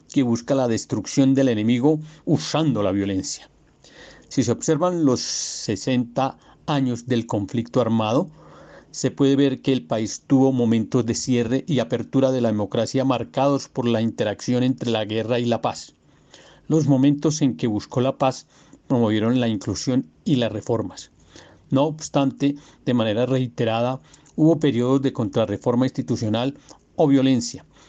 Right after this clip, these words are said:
y procesos de reciclaje de los conflictos armados, casi siempre por ausencia de una paz territorial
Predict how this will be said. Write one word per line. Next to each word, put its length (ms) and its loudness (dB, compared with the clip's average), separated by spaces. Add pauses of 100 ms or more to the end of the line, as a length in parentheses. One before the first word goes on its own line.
(120)
y 100 2
procesos 500 -2
de 140 2
reciclaje 680 -2
de 100 -2
los 140 -4
conflictos 500 -4
armados, 580 -2 (440)
casi 240 -4
siempre 480 0 (240)
por 160 2
ausencia 420 -2
de 80 0
una 180 2
paz 220 -4
territorial 640 -2